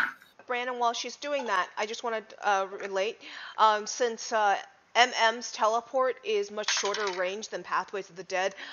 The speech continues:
I'm gonna be doing, uh, jumps, and as I do jumps on my way, I'm going to pick up, uh, various objects, and I'm gonna be,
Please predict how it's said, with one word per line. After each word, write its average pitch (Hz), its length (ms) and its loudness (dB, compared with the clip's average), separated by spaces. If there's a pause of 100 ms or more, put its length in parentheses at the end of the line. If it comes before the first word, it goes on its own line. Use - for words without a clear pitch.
(120)
I'm 220 180 4
gonna 226 160 -2
be 214 120 -8
doing, 202 360 -4
uh, 175 280 2
jumps, - 540 -2 (120)
and 208 320 2
as 208 200 4
I 214 80 2
do 208 220 -8
jumps 196 400 -6 (280)
on 214 180 6
my 208 140 2
way, 190 340 2
I'm 202 220 2
going 196 200 -4
to 196 160 -8
pick 208 300 -4
up, 196 260 2 (260)
uh, 190 400 6
various 202 400 2
objects, 208 460 4
and 202 100 -4
I'm 202 60 -6
gonna 202 160 -4
be, 196 340 -4